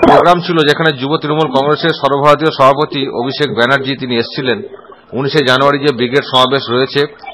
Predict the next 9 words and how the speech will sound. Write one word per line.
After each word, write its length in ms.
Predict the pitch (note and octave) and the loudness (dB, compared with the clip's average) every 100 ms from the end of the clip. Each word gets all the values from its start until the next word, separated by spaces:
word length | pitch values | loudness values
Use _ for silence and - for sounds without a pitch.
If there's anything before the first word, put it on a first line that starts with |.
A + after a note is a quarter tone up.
| - | -6
কলকাতায় 540 | A#2 B2+ C#3 C#3 C#3 C3+ | -2 0 2 4 2 2
তৃণমূল 300 | B2 B2 C3 | -2 -2 -2
কংগ্রেসের, 500 | A2 A#2+ C3+ - D3 | 0 0 0 0 -2
সে 160 | - B2+ | -2 0
তারই 260 | A#2 C3+ | 2 2
প্রস্তুতি 480 | - B2+ - C3 C3 | 0 -6 -6 -8 -4
কর্মসূচি 480 | B2 A#2+ A#2+ A#2+ A#2+ | -2 -2 -4 -8 -8
হিসেবে 320 | A#2 B2+ B2 | -6 -4 0
আজকে, 360 | A2+ G2+ B2+ | 0 -2 -4